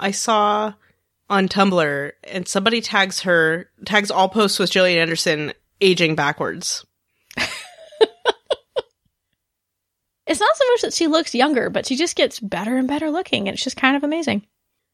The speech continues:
Speaker 1: So, I'm gonna cut in here, and, uh, since we're on, like, the powerful lady kick here.
Speaker 2: Okay.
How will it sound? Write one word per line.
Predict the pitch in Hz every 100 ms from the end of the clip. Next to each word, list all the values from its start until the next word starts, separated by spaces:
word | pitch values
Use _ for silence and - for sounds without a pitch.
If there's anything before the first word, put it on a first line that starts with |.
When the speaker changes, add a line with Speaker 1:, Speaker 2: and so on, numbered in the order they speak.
| _ _ -
Speaker 1:
So, | 240 - 214 202 - _ _ _ _ _ -
I'm | 233
gonna | 262 220 202 196 196
cut | 226 208
in | 208
here, | 208 202 202
and, | - 180 180 175 175
uh, | 160 160 151 -
since | 233 220
we're | 214 180
on, | 175 180
like, | 185 170 - - -
the | 180 175 175
powerful | 190 180 175 190 165
lady | 165 160 151
kick | 160 143
here. | 165 151 156 - - - - - _ -
Speaker 2:
Okay. | 247 202 190